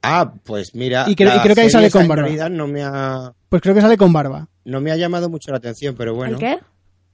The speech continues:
Speaker 2: La serie Z Nation, yo solo vi el primer capítulo, me pareció horriblemente malo. Es de,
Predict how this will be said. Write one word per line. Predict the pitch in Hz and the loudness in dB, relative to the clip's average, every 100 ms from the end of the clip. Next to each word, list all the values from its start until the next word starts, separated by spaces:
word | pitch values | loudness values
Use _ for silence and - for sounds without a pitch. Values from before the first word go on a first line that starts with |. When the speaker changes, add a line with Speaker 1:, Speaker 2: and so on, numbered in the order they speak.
| _ | _
Speaker 2:
La | 202 185 175 | -6 -4 -2
serie | 202 202 | 4 4
Z | 214 220 220 | 4 4 4
Nation, | 220 233 | 4 2
yo | 180 202 202 | 4 6 6
solo | 208 | 6
vi | |
el | 202 | 6
primer | 190 190 | 6 6
capítulo, | 170 160 151 | 6 4 2
me | 147 | 2
pareció | 156 151 180 180 | 0 2 2 2
horriblemente | 175 165 170 175 170 165 | 2 4 6 4 4 0
malo. | 165 208 196 | 0 0 -2
Es | 160 | -2
de, | 165 170 165 160 156 | 0 2 2 0 -2